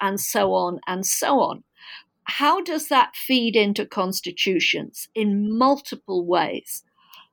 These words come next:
Um, first of all, those states that build up these kind of navies have to increase their tax levels as well as their levels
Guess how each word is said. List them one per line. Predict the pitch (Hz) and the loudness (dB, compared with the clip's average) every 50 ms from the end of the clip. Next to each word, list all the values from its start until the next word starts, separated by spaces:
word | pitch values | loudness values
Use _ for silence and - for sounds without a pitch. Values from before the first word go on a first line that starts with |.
| _ _ - | _ _ -6
Um, | 220 220 220 233 233 226 226 220 - _ _ _ _ _ _ _ _ _ _ _ _ _ _ | -2 0 2 2 0 -2 -4 -8 -10 _ _ _ _ _ _ _ _ _ _ _ _ _ _
first | _ - - - - - 311 320 339 330 330 - - 285 | _ -12 -12 -12 -4 0 2 4 4 2 0 -4 -4 -4
of | 254 214 220 | -4 -2 -2
all, | 226 220 220 220 220 220 220 220 226 226 - _ _ _ _ _ _ _ _ _ _ _ _ _ 180 170 - _ | 0 2 2 4 4 4 2 2 0 -2 -6 _ _ _ _ _ _ _ _ _ _ _ _ _ -20 -20 -12 _
those | 226 240 262 285 294 277 262 - | -2 0 2 2 2 0 -4 -6
states | - - - 214 208 190 - - - - - - | -8 -4 -2 0 0 0 0 -2 -8 -12 -8 0
that | 202 185 180 - - _ _ 170 160 _ | 2 2 2 2 0 _ _ -20 -20 _
build | - 247 277 285 269 262 254 - - - | 0 2 2 2 0 -2 -4 -6 -8 -4
up | 175 170 160 - - _ _ _ _ _ _ | -4 -2 -2 -4 -6 _ _ _ _ _ _
these | 240 254 269 277 269 269 | 2 4 4 4 4 2
kind | - - - 196 180 190 185 180 | -4 -8 -6 -4 -2 -2 -2 -2
of | 180 170 185 | -4 -6 -4
navies | 185 185 185 185 180 196 - 175 175 175 175 170 - - - _ _ _ _ _ | -2 0 2 4 4 2 2 2 0 0 0 0 -4 -6 -8 _ _ _ _ _
have | - - 208 226 220 - - - - | -6 -2 0 0 0 -2 -6 -12 -10
to | - - 175 170 165 156 156 - | -4 0 2 2 2 2 0 -2
increase | 208 185 175 165 - - - - 240 247 226 214 - - - - | -4 -4 -4 -6 -10 -12 -4 2 4 4 4 4 0 -4 -4 -2
their | 143 127 - - - _ | -2 -2 -2 -4 -8 _
tax | - - - 254 - - - - - - | -10 -2 0 0 0 0 -2 -8 -6 -2
levels | 220 214 196 190 190 196 190 185 180 180 180 - - - _ _ - _ _ _ - | 2 2 2 2 2 2 0 2 2 2 0 -2 -6 -8 _ _ -20 _ _ _ -2
as | 196 190 196 190 - | 0 0 0 -2 -4
well | - 196 190 180 175 180 | -2 0 0 2 2 0
as | 180 175 - | 0 -2 -4
their | - 175 175 180 180 | -2 0 2 2 2
levels | 190 185 180 180 - 175 170 165 160 160 - | 4 4 2 2 0 0 0 0 0 -2 -4